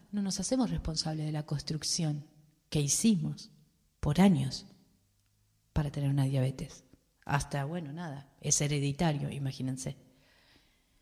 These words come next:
No nos hacemos responsables de la construcción. ¿Qué hacemos con nosotros mismos? No, el problema es el estrés. ¿El estrés de qué? ¿Y yo, generando ese estrés,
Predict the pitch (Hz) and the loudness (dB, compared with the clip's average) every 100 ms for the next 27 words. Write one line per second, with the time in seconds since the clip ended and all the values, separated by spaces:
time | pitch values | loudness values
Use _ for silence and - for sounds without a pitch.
0 | _ _ _ _ - 233 269 285 285 294 | _ _ _ _ -2 6 8 8 6 8
1 | 294 226 185 170 165 180 160 151 143 143 | 8 6 6 4 4 4 6 4 2 0
2 | 139 - 127 - 139 139 139 160 - 196 | -2 -2 -2 -2 -2 -4 -2 -2 0 0
3 | - 165 165 165 147 175 147 135 - - | -2 -2 -2 -2 0 0 0 -4 -6 -10
4 | _ _ _ _ _ _ _ _ _ _ | _ _ _ _ _ _ _ _ _ _
5 | _ _ _ _ _ _ _ _ _ _ | _ _ _ _ _ _ _ _ _ _
6 | - - 202 180 180 170 185 208 202 160 | -10 4 8 8 6 2 2 0 -2 2
7 | 143 - 135 - - - 170 170 208 208 | 0 0 -4 -6 -10 -4 -2 0 0 2
8 | 220 208 131 - - _ _ _ _ _ | 2 0 -4 -6 -20 _ _ _ _ _
9 | _ _ _ _ _ _ _ _ _ _ | _ _ _ _ _ _ _ _ _ _
10 | _ _ _ _ - - 160 - 220 - | _ _ _ _ -18 -6 -2 0 0 -2
11 | - - _ _ _ _ _ _ - 165 | -16 -20 _ _ _ _ _ _ -4 -2
12 | 156 160 170 160 160 - 196 208 | 0 0 0 -2 -4 -2 -2 -2